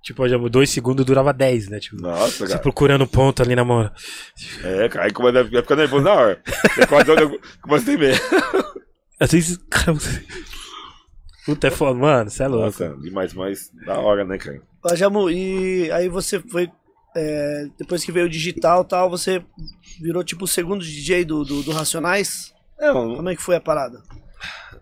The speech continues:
Speaker 3: Porque
Speaker 2: Não.
Speaker 3: hoje tem três, né?
Speaker 2: É.
Speaker 3: São três, né?
Speaker 2: Isso, é, mas eu auxilio ali, né? O D J é o K L J, né? D J é o
Speaker 3: Certo.
Speaker 2: K L J. Eu sou tipo ali um, dou uma,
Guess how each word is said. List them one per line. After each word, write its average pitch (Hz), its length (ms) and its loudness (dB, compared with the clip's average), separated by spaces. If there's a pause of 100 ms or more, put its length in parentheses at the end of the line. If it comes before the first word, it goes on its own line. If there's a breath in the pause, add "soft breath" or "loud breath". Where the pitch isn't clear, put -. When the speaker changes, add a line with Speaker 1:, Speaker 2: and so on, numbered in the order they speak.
(140)
Speaker 3:
Porque - 160 -6
Speaker 2:
Não. 196 60 2
Speaker 3:
hoje 208 120 0
tem 262 140 2
três, 214 360 4
né? 185 160 -4 (320)
Speaker 2:
É. 104 180 4
Speaker 3:
São 185 200 0
três, 165 340 0
né? 151 140 -8
Speaker 2:
Isso, 92 320 -6
é, 85 240 -4 (260)
mas 120 220 -6 (1500 loud breath)
eu - 240 -8
auxilio 170 520 2
ali, 127 180 4
né? 117 120 4
O 123 40 0
D 117 60 -6
J 151 160 4
é 190 40 6
o - 40 -10
K 247 100 2
L 202 160 -2
J, 113 300 2
né? 117 160 0
D 95 100 -12
J 95 140 -2
é - 20 4
o - 40 4
Speaker 3:
Certo. 170 100 4
Speaker 2:
K 156 60 2
L 226 100 0
J. 120 180 2
Eu 104 80 4
sou 120 180 2
tipo - 280 0
ali 160 120 6
um, 160 120 4
dou 151 100 4
uma, 147 400 4